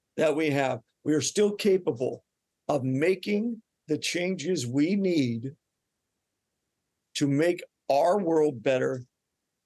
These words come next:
because we have the freedom to do it. A I does not allow us that. It belittles more than anything, all those people you see in a scene that are, you know,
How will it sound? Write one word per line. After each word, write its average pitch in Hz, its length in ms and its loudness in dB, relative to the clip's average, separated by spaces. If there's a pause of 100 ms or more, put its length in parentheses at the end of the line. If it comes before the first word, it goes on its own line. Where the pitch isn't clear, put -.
(160)
because 139 300 -4
we 143 100 0
have 117 100 -2
the 127 80 -2
freedom 156 480 -2
to 139 100 -4
do 139 220 0
it. 131 160 -2 (400)
A 156 180 2
I 147 280 2
does 120 260 -2
not 151 240 2
allow 151 400 0
us 139 140 -4
that. 135 300 -2 (400)
It 120 200 -2
belittles 143 880 2 (300)
more 151 380 2
than 160 160 2
anything, 208 480 0 (240)
all 196 160 4
those 247 200 0
people 220 360 -2
you 190 160 2
see 190 260 -2
in 160 60 0
a 143 60 0
scene 190 500 -2 (640)
that 143 180 2
are, 135 220 2 (120)
you 147 120 0
know, 127 260 2